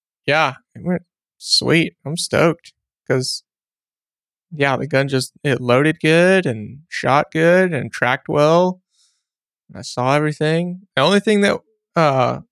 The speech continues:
that I know was from taking time off is everything felt, like, a bit delayed.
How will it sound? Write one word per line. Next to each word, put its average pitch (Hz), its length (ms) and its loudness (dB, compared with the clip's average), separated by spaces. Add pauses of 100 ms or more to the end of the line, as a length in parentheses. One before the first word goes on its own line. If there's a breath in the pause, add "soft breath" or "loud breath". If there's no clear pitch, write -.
(1300)
that 143 100 0
I 131 140 0
know 143 460 2
was 131 220 -2
from 127 440 -4
taking 147 300 -6
time 127 300 -6
off 123 300 -4 (440)
is 131 120 -4
everything 147 400 -2
felt, 139 380 0
like, 135 200 -2
a 127 60 -2
bit 135 500 -2
delayed. 120 680 0